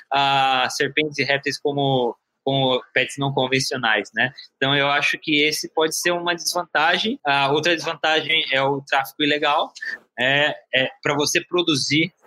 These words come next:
E eu tô falando produzir porque a gente trabalha num criador comercial, né? É, é produção, eu não tô sendo desrespeitoso falar isso. Custa dinheiro. Pra você manter os animais saudáveis aqui, custa dinheiro.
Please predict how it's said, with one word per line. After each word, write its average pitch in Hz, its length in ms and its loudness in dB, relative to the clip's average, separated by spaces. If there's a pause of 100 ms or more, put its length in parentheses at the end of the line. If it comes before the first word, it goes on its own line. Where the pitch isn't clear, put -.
(280)
E 123 60 0
eu 120 60 -2
tô - 80 -10
falando 135 240 0
produzir 139 400 0
porque 170 260 -2
a 156 80 2
gente 151 240 -4
trabalha 139 400 -2
num 147 80 -12
criador - 340 -2
comercial, 139 720 0
né? 120 360 0 (120)
É, 117 200 0
é - 20 -4
produção, 143 540 0
eu 117 80 -2
não 120 100 -12
tô 131 80 -4
sendo 131 220 0
desrespeitoso 127 580 -2
falar 139 220 0
isso. 117 280 -2
Custa 190 380 0
dinheiro. 107 400 0 (220)
Pra 120 120 0
você 120 120 -2
manter 160 200 0
os 170 80 2
animais 156 280 0
saudáveis 135 520 0
aqui, 160 300 0 (460)
custa 208 400 0
dinheiro. 117 420 0